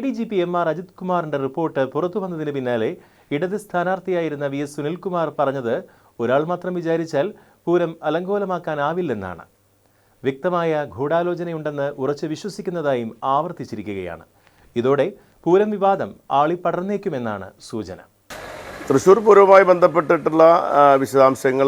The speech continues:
Speaker 2: അടങ്ങുന്ന ആ പൂരത്തിൻ്റെ അലങ്കോലപ്പെട്ടതുമായി ബന്ധപ്പെട്ടിട്ടുള്ള റിപ്പോർട്ട് ഗവൺമെന്റിലേക്ക് സമർപ്പിച്ചു എന്ന റിപ്പോർട്ടാണ് ഇപ്പോൾ വന്നിരിക്കുന്നത്. അത് സ്വാഗതാർഹമായ കാര്യമാണ്. റിപ്പോർട്ട് സമർപ്പിച്ചു എന്നുള്ളത് സ്വാഗതാർഹമാണ്.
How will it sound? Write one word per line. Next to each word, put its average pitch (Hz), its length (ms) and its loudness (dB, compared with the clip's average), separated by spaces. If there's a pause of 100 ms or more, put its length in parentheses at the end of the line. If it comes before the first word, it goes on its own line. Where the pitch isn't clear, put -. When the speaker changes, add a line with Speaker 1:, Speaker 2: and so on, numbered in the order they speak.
Speaker 2:
അടങ്ങുന്ന 127 380 2
ആ 127 120 6
പൂരത്തിൻ്റെ 127 440 -2 (600)
അലങ്കോലപ്പെട്ടതുമായി 131 840 6
ബന്ധപ്പെട്ടിട്ടുള്ള 120 680 0
റിപ്പോർട്ട് 110 380 -2 (220)
ഗവൺമെന്റിലേക്ക് 110 600 2
സമർപ്പിച്ചു 117 560 2
എന്ന 139 180 2
റിപ്പോർട്ടാണ് 120 520 2
ഇപ്പോൾ 113 180 -6
വന്നിരിക്കുന്നത്. 87 480 -4 (680)
അത് 156 160 8
സ്വാഗതാർഹമായ 165 640 8
കാര്യമാണ്. 143 420 6 (180)
റിപ്പോർട്ട് 139 360 2 (240)
സമർപ്പിച്ചു 123 520 0
എന്നുള്ളത് 120 320 0 (180)
സ്വാഗതാർഹമാണ്. 110 720 4